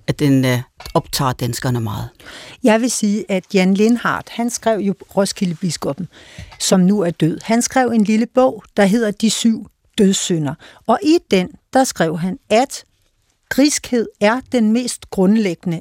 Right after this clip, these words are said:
Speaker 2: af alle synder. Øh, og det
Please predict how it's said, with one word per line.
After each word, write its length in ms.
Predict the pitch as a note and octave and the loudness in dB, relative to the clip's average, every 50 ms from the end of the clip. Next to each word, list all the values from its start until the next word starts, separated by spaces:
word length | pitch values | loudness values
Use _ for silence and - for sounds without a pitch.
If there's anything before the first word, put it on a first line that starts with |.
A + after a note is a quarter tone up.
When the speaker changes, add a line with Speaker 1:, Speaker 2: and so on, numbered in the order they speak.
| _ - | _ 0
Speaker 2:
af 120 | G3+ G#3 - | 0 0 2
alle 260 | - F3+ F3+ G3+ B3 B3+ | 2 2 2 2 0 -2
synder. 380 | - - B3 A#3 C4 D#4 E4+ F4 _ _ _ - - - - _ _ _ - | -2 0 2 2 4 2 2 0 _ _ _ -20 -20 -20 -20 _ _ _ 0
Øh, 440 | A#3 A#3 A3+ A3 A3 G#3+ G#3 G3+ G#3 - _ _ - | 2 4 4 4 2 2 0 0 -2 -4 _ _ -2
og 180 | A#3+ A#3 - - | -2 -2 0 0
det 160 | D#4 D#4+ | 0 0